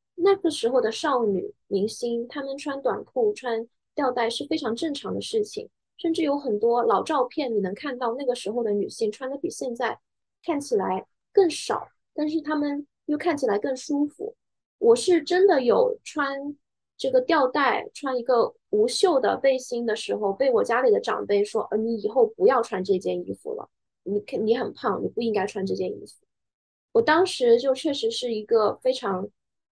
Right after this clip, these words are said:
尴尬，感到很无助，但是因为他是长辈，我又没有办法多说什么的一个状态，而且这个事情发生在一个家族聚会场合，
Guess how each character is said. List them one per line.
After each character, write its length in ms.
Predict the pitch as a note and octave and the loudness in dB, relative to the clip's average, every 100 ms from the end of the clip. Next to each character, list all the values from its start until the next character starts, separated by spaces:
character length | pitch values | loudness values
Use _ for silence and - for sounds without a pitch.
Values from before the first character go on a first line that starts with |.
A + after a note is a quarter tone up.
| _ | _
尴 320 | - C4+ C#4+ C#4+ | -2 0 -2 -2
尬， 380 | C#4+ A3 - - _ _ _ _ _ _ _ _ _ _ _ - | 0 2 0 -8 _ _ _ _ _ _ _ _ _ _ _ -4
感 220 | G#3+ G#3 | -2 0
到 360 | B3+ A#3+ G#3+ | 2 4 2
很 260 | G#3+ B3 G3+ | 0 -2 -2
无 200 | G#3 G#3 | -2 -2
助， 460 | A#3+ D#4+ C#4 G3+ - _ - | -4 -4 0 0 -2 _ -4
但 180 | F4 E4+ | 0 0
是 240 | E4 C#4 | 2 0
因 260 | - D#4 E4+ | 0 0 2
为 200 | F4 B3+ | 2 2
他 160 | C4+ | -2
是 180 | C#4 C#4+ | -6 -8
长 280 | C4 F#3 G3 | -4 -4 -4
辈， 120 | A#3 | -4
我 140 | A3 G#3+ | 2 2
又 80 | B3+ | 2
没 60 | |
有 100 | C4+ | -2
办 180 | A#3+ B3+ | -2 -4
法 120 | G#3+ | -6
多 200 | F#3+ A#3+ | -4 -4
说 220 | B3 B3+ | -2 -4
什 100 | C4 | -2
么 140 | G#3+ F#3 | -6 -6
的 60 | |
一 80 | F#3 | -6
个 100 | G3 | -6
状 260 | - G#3+ G3+ | -6 -6 -6
态， 220 | - - - | -12 -16 -6
而 100 | A#3 | -2
且 100 | A#3+ | 0
这 140 | B3+ | 2
个 80 | C4+ | 0
事 100 | C#4 | -2
情 140 | A3 | -6
发 160 | A3 A#3 | -4 -4
生 100 | G#3+ | -4
在 160 | A#3+ | -2
一 60 | G#3 | -2
个 100 | F#3+ | -2
家 200 | A3+ A#3+ | -2 -2
族 120 | A3 G#3 | 0 0
聚 120 | B3+ | -2
会 180 | B3+ G3 | -2 -4
场 220 | - E3 | -6 -14
合， 220 | - - | -10 -12